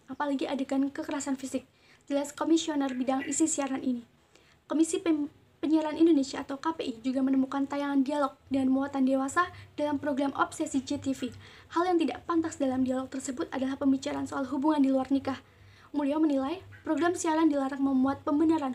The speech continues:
hubungan seks di luar nikah. Lembaga Penyiaran Indonesia atau K P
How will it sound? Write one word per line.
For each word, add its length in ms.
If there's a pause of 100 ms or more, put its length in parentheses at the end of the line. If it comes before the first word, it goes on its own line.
hubungan 400
seks 320
di 80
luar 240
nikah. 240 (720)
Lembaga 320
Penyiaran 400
Indonesia 480
atau 160
K 160
P 80